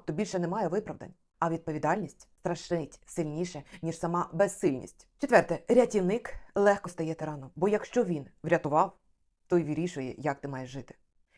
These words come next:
І тоді ти міняєш одну тюрму на іншу. Як розпізнавати цей сценарій?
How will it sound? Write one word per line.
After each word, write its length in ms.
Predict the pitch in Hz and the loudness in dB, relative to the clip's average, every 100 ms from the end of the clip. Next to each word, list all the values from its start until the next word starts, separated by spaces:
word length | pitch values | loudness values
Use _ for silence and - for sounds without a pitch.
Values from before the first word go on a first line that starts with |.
| _ | _
І 80 | 160 | -4
тоді 300 | 165 147 214 | -4 -2 -4
ти 160 | - 151 | -4 -4
міняєш 500 | 151 165 170 - - _ - | -2 -2 -2 -4 -10 _ -4
одну 260 | 165 175 240 | 0 2 0
тюрму 320 | 156 135 113 | -2 -6 -4
на 80 | 147 | -4
іншу. 380 | 165 147 - - _ _ | -2 -4 -10 -20 _ _
Як 280 | 170 285 339 | 0 2 2
розпізнавати 560 | 269 - 214 214 302 - | 0 -2 -2 0 -2 -2
цей 160 | 226 | -2
сценарій? 440 | 226 208 170 139 | -2 -4 -6 -8